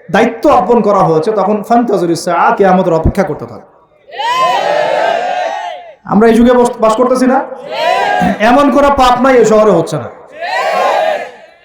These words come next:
মূল পাপ কয়েকটা হচ্ছে। এক নাম্বার হচ্ছে শিরক। কি হচ্ছে?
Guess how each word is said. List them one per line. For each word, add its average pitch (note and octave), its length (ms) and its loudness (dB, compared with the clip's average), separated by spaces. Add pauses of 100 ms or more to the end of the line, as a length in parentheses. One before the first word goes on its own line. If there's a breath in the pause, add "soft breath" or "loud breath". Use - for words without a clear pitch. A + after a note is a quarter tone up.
(160)
মূল D#4 240 2
পাপ B3 280 2
কয়েকটা A3 220 2
হচ্ছে। F#3 260 -2
এক E3+ 160 -4
নাম্বার G#3+ 220 2
হচ্ছে A3 200 0
শিরক। - 640 -4
কি A3+ 60 2
হচ্ছে? F#3 500 0